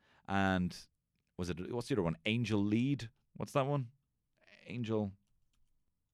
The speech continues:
Elfen Lied? Yeah, Elfen Lied. That was also recommended to me. Um, yeah, apart from them two, if anyone wants to recommend some anime,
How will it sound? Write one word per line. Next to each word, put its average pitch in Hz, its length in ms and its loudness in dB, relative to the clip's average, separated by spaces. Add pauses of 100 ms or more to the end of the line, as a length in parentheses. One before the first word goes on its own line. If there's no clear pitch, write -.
(220)
Elfen 131 400 0
Lied? 151 380 0 (1500)
Yeah, 85 260 0
Elfen 90 380 -4
Lied. 85 220 0
That 87 100 -4
was 90 100 -4
also 85 200 -4
recommended 80 400 -6
to - 80 -10
me. 82 100 -4 (600)
Um, 80 440 -2 (320)
yeah, 87 140 2
apart 151 280 4
from 143 100 -2
them 131 180 6
two, 107 220 10
if 82 80 0
anyone 101 220 6
wants 92 120 2
to 92 60 0
recommend 87 320 2
some 82 160 2
anime, 78 380 4